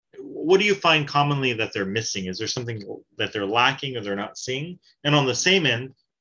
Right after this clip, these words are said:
normal people, I guess you would say, or people who are not in-, interested in this area, do you see them as also lacking something?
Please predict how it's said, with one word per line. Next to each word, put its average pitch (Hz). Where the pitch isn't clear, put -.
normal 143
people, 131
I 113
guess 113
you 113
would 110
say, 113
or 98
people -
who 117
are 113
not 110
in-, 113
interested 123
in 107
this 107
area, 107
do 120
you 139
see -
them 123
as 107
also 101
lacking 95
something? -